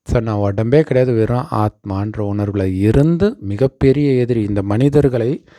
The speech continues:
<clears throat> சொர்க்கத்தில் வாழ்ந்த தேவதைகளாக இருந்தவர்களை இன்னைக்கு துக்கம் நிரம்பியவர்களாக, அனைத்தையும் இழந்தவர்களாக மாத்தின மிகப்பெரிய எதிரி, மனித இனத்தின் எதிரி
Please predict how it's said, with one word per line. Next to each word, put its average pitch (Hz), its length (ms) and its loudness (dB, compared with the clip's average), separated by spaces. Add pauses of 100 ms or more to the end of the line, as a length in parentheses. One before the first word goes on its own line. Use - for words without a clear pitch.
(640)
<clears throat> - 260 -6
சொர்க்கத்தில் 131 580 0
வாழ்ந்த 127 280 2
தேவதைகளாக 131 760 4
இருந்தவர்களை 143 680 0
இன்னைக்கு 123 260 -2
துக்கம் 139 360 0
நிரம்பியவர்களாக, 135 680 2
அனைத்தையும் 131 480 -2
இழந்தவர்களாக 156 760 2
மாத்தின 143 600 -2
மிகப்பெரிய 180 680 -4
எதிரி, 139 240 -2
மனித 139 320 2
இனத்தின் 123 460 0
எதிரி 110 280 -2